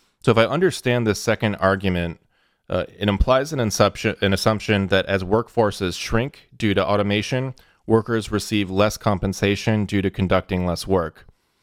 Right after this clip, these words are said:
But, you know, a-, as we were just saying, the opposite could also be true. As workforces shrink due to automation, wages could go up for a smaller number of employees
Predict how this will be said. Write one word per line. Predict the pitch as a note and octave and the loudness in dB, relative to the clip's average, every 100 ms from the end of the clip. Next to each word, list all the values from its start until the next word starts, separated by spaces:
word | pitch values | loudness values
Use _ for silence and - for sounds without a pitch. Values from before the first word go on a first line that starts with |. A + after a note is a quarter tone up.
| _ _ _ _ _ | _ _ _ _ _
But, | C#3+ | 2
you | A#2 | 2
know, | B2 G2+ | 2 2
a-, | F#2+ F#2+ G#2+ | 0 -2 -2
as | A2+ | 2
we | A2+ | 2
were | G#2+ | 2
just | A2 | 0
saying, | C3 A2 | 2 2
the | F#2 | 2
opposite | G#2 A#2+ B2+ A#2+ - | 2 0 -2 -2 0
could | G#2 | 0
also | F#2+ G2 G2+ | 0 0 -2
be | E2+ E2+ | -2 -2
true. | - G#2 D#2 | 0 0 0
As | E2 | -2
workforces | F#2 G#2 - G#2 F2+ E2+ | -4 -6 -2 -2 -2 -4
shrink | E2 - C#3 A#2+ F2+ | -8 -2 0 0 -4
due | - F#2+ | -4 -2
to | D2 | 0
automation, | G2 F#2 A#2+ A2 G2 F#2 | 0 0 0 0 -2 0
wages | F#2+ G2 G2+ - | 0 0 -2 -4
could | G2 - | -6 0
go | F2+ F2+ | 0 2
up | A2+ F#2 - | 0 0 -2
for | - F#2 | -2 -2
a | F2+ | -2
smaller | - G2+ F#2+ F#2 | -2 0 0 0
number | F2+ F2+ F2 F2 | 0 0 0 -2
of | D#2+ | -4
employees | E2 - F#2 F2+ B2+ G2+ G2 | -8 -2 0 2 0 0 -2